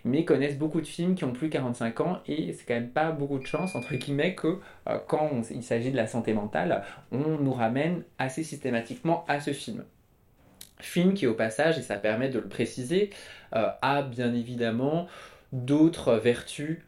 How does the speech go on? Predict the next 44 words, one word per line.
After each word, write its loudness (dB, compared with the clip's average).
euh, 4
que, -4
euh, 6
celle 4
de, -2
euh, 4
la 0
stigmatisation -2
qu'il -12
peut -4
comporter. 0
Euh, 4
c'est -2
un -2
film -4
qui -6
a -6
un -10
très 0
beau -2
sens, -2
euh, -2
poétique, -2
euh, 4
politique, 2
euh, 6
bref, 2
c'est, -2
c'est, -6
c'est 0
un -2
film, 0
alors 0
de -6
toute -12
façon 0
il 0
ne -6
s'agit -4
pas 2
de, -2
de -2
prôner 0
une, 0